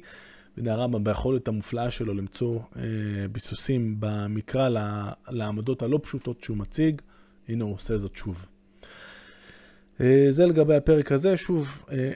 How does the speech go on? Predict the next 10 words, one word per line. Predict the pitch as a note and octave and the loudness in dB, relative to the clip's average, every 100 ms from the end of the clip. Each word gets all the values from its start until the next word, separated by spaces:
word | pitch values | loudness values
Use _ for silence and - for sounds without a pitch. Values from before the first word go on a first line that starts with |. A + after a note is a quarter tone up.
| - | 0
אין | F3+ F#3+ | 2 4
פה | G#3+ | 4
הרבה | E3 D3+ | 4 4
דברים, | C#3 B2+ C#3 C3 | 2 0 -2 -2
אה, | B2 A#2 | -2 -2
מחדשים, | A2+ A#2 - A#2 - E3+ | -2 -2 -2 -2 -2 0
אבל | B2 A2+ A2 | 0 0 0
כן | - D3 | 0 0
יש | C3 - | -2 -6
פה, | - C#3+ | -4 -2